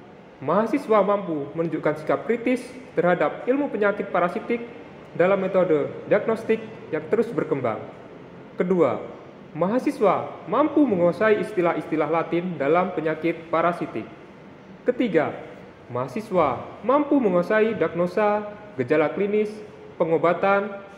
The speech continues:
patogenesis, dan pencegahan penyakit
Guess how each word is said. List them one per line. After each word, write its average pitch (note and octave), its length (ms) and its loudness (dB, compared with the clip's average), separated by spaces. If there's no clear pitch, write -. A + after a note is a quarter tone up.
patogenesis, E3 680 2
dan D3 160 -2
pencegahan E3+ 480 2
penyakit F#3+ 460 0